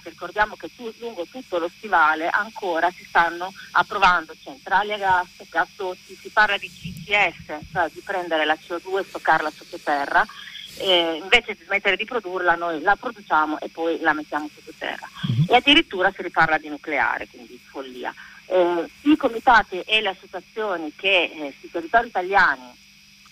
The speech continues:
Speaker 1: da decenni, eh, non da ieri, denunciano le problematiche ambientali, sanitarie e alla fine anche occupazionali, adesso non c'è tempo di spiegare perché, eh, legate al comparto estrattivo,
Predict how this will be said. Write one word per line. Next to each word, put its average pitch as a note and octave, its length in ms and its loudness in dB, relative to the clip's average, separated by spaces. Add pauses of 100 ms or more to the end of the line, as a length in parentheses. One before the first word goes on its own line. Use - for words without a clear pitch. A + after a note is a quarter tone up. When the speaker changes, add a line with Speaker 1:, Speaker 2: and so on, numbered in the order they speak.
Speaker 1:
da D#3 160 -8
decenni, D3 500 -4
eh, D#3+ 200 -4
non F3+ 160 -10
da D#3+ 120 0
ieri, D3+ 360 0
denunciano F3+ 640 -2
le D#3+ 80 -2
problematiche F3 680 0
ambientali, G#3+ 580 2
sanitarie A3+ 600 0
e A3+ 80 0
alla G#3 160 6
fine - 240 -14
anche G3+ 280 -6
occupazionali, F3 800 -2
adesso D#3 260 -12
non D#3 180 -12
c'è E3+ 120 -16
tempo F3 220 -4
di - 120 -12
spiegare F#3+ 320 -2
perché, F#3+ 420 2 (420)
eh, E3 360 -4
legate G3+ 460 4
al E3+ 60 -8
comparto F#3 420 -4
estrattivo, G#3 920 -8